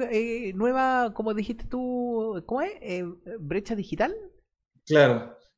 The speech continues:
Speaker 2: O, no, la revolución digital,
Speaker 1: Revolución,
Speaker 2: la
Speaker 1: ya.
Speaker 2: que viene.
Speaker 1: Yo estoy viviendo de la revolución digital.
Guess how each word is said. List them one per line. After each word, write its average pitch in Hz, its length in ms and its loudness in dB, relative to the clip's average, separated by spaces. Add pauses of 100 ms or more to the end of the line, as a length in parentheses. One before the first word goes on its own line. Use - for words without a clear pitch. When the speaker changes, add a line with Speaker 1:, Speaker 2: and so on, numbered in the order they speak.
(120)
Speaker 2:
O, 131 400 4
no, 170 120 6
la 170 100 10
revolución 147 440 8
digital, 202 260 4
Speaker 1:
Revolución, 170 380 4
Speaker 2:
la 147 60 -2
Speaker 1:
ya. 151 140 2
Speaker 2:
que 156 60 -6
viene. 135 220 -6
Speaker 1:
Yo 240 80 2
estoy 302 200 6
viviendo 277 480 4
de 339 100 6
la 330 100 4
revolución 277 420 -2
digital. - 420 -6